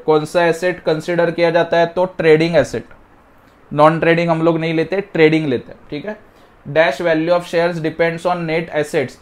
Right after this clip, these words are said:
available for equity shareholders, so that is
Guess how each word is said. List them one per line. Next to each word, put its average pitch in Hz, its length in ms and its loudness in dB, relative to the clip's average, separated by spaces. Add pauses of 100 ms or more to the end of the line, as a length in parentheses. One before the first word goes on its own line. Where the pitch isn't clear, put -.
available 160 540 4
for 165 180 0
equity 160 420 -2 (580)
shareholders, 139 720 0
so 147 200 -2
that 147 240 0
is 185 120 -4